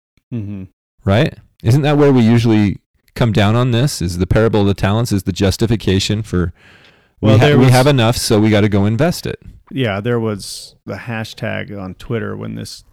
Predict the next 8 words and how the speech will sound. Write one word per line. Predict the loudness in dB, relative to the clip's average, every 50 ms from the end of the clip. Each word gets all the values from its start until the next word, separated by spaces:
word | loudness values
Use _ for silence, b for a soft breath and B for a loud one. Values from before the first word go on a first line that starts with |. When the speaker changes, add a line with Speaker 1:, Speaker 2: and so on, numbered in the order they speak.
| _ _ _
Speaker 1:
there | -12 -10 -10
was | -8 -10 -10
last | -10 -10 -8 -10 -10 -12 -16 -16
some | -16 -16 -14 -14 -16 -18 _ _ _ _ _ _
public | -10 -8 -8 -8 -8 -10 -12
controversy | -14 -14 -14 -14 -12 -12 -12 -10 -10 -12 -12 -12 -12 -12
over | -12 -12 -12 -14
this | -14 -14 -16 -18 -20 -20